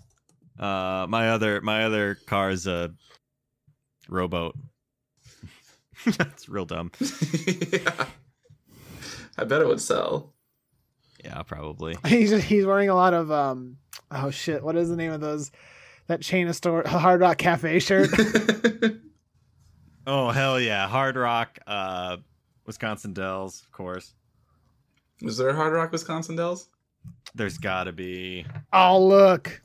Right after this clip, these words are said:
Speaker 2: Please, I need to know.
Speaker 1: Uh, what's the rain-, oh, Rainforest Cafe.
Speaker 2: Oh,
Speaker 3: <laughs> Yeah,
Speaker 2: yeah.
Speaker 3: he's definitely doing Rainforest Cafe.
Speaker 1: Hard Rock Cafe, Wisconsin Dells.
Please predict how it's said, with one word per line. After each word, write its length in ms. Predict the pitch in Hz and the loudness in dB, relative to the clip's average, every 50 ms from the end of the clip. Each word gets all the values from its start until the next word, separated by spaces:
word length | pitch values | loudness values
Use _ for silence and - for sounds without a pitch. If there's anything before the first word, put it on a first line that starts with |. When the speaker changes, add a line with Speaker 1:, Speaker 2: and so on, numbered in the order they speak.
| _ _ _ _ - - - _ _ _ - - _ - - | _ _ _ _ -20 -20 -20 _ _ _ -20 -20 _ -20 -18
Speaker 2:
Please, 260 | - - 123 120 110 | -10 -8 -8 -6 -6
I 80 | 120 117 | -6 -6
need 200 | 120 120 117 113 | -6 -8 -10 -10
to 80 | - - | -10 -10
know. 320 | - 117 107 110 117 127 - _ - - - - _ _ - - - - - _ - _ | -10 -8 -8 -8 -10 -12 -14 _ -20 -20 -20 -20 _ _ -20 -20 -20 -20 -20 _ -6 _
Speaker 1:
Uh, 600 | 110 107 101 101 101 101 101 98 98 98 95 95 - - _ _ _ _ _ _ _ _ _ _ _ _ _ _ _ | 0 0 2 2 2 2 2 2 2 0 -2 -4 -6 -12 _ _ _ _ _ _ _ _ _ _ _ _ _ _ _
what's 260 | 143 175 180 - - | -4 -4 -4 -6 -4
the 220 | - 220 190 151 120 | 0 2 2 2 2
rain-, 260 | 113 117 131 131 120 - - | 0 0 0 -2 -4 -4 -2
oh, 140 | - 135 120 | 0 0 0
Rainforest 500 | 104 127 151 160 139 165 156 143 - - | 2 2 2 2 2 0 0 0 0 -2
Cafe. 560 | 147 131 120 - 123 110 104 107 110 113 - _ _ _ | -2 -2 -2 0 -2 -2 0 -2 -4 -4 -8 _ _ _
Speaker 2:
Oh, 160 | - 117 - | -2 2 2
Speaker 3:
<laughs> 20 | 202 | 4
Yeah, 80 | 190 - | 6 8
Speaker 2:
yeah. 180 | - 269 247 - | 8 8 8 6
Speaker 3:
he's 220 | - 240 208 175 | 4 2 2 4
definitely 260 | 185 208 214 220 247 | 2 2 2 2 0
doing 160 | 220 240 233 220 | 0 0 2 2
Rainforest 360 | 208 208 185 - 202 202 - | 0 0 0 0 -2 -2 0
Cafe. 460 | - 208 202 202 180 156 151 160 156 - _ _ _ _ _ - - _ _ _ _ _ _ _ _ _ _ _ | -2 -2 -2 -2 -2 -2 -2 -4 -8 -10 _ _ _ _ _ -20 -20 _ _ _ _ _ _ _ _ _ _ _
Speaker 1:
Hard 160 | - 104 104 | -6 -4 -2
Rock 200 | 104 104 101 90 | -2 -2 -4 -4
Cafe, 320 | - 104 95 85 - 104 95 | -4 -6 -6 -4 -4 -4 -4
Wisconsin 460 | 92 87 - - 92 90 - 90 85 | -4 -6 -6 -8 -8 -8 -8 -8 -6
Dells. 680 | 82 92 90 95 95 95 92 92 90 85 - - - | -6 -4 -4 -2 -4 -4 -4 -6 -6 -8 -12 -14 -16